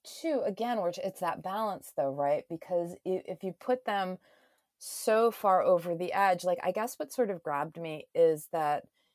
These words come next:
he's able to be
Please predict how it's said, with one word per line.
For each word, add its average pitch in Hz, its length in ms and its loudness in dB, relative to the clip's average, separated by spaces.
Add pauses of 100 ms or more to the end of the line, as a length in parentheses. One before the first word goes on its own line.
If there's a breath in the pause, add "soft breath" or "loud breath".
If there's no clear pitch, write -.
(280)
he's 220 360 -2
able 220 380 6 (180)
to 170 540 -2 (1500)
be 175 760 -2